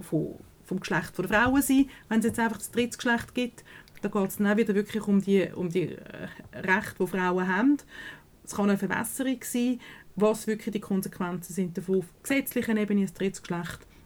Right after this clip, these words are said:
einfügen, da habe ich also meine, meine grössten Berührungspunkte und Berührungsängste und da bin ich sicher kein, keine Mitkämpferin für das. Gesellschaftlich muss sich die Gesellschaft mit dem auseinandersetzen,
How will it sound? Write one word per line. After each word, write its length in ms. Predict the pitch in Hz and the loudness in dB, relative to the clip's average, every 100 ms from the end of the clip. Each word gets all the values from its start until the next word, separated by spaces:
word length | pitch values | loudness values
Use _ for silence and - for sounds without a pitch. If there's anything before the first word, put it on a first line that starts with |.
| - - - - - | -20 -20 -20 -18 0
einfügen, 680 | 202 196 - - 190 170 165 | 2 4 0 -2 2 2 0
da 80 | 170 | -2
habe 120 | 175 | -2
ich 80 | 165 | -4
also 160 | 170 | -2
meine, 280 | 165 170 170 - | 0 0 -2 -2
meine 300 | 170 170 165 | -4 -4 -4
grössten 420 | 196 226 233 220 156 | 2 6 6 4 -2
Berührungspunkte 920 | 190 196 202 202 - 185 185 - - | 2 4 4 -2 -2 -2 -2 -6 -6
und 340 | 175 180 170 | -4 -4 -4
Berührungsängste 920 | - 185 185 185 - 165 165 170 - - | -2 2 2 2 -2 -2 -2 -2 -8 -6
und 340 | 170 165 - - - - 202 - - - - | -6 -6 -12 -18 -20 -18 -20 -20 -20 -20 -14
da 120 | 160 | -8
bin 160 | 175 190 | -2 0
ich 100 | 175 | 0
sicher 240 | 170 - | -2 -4
kein, 400 | 165 185 180 190 - - - | -8 -4 -2 -2 -4 -18 -4
keine 180 | 208 | 4
Mitkämpferin 680 | 202 196 - 190 196 190 190 | 4 4 0 -2 0 0 2
für 160 | 190 202 | 2 0
das. 400 | 180 165 180 - - - - | 2 0 -2 -8 -18 -20 -2
Gesellschaftlich 760 | 254 311 311 - 247 - - - - - - | 4 4 4 2 0 0 -4 -12 -20 -20 0
muss 220 | 226 226 | 4 4
sich 100 | 220 | 2
die 60 | - | 2
Gesellschaft 440 | 202 208 202 - | 2 4 -2 2
mit 180 | 202 202 | 2 4
dem 120 | 202 | 2
auseinandersetzen, 800 | 202 247 302 330 320 294 - | 2 2 4 4 2 0 0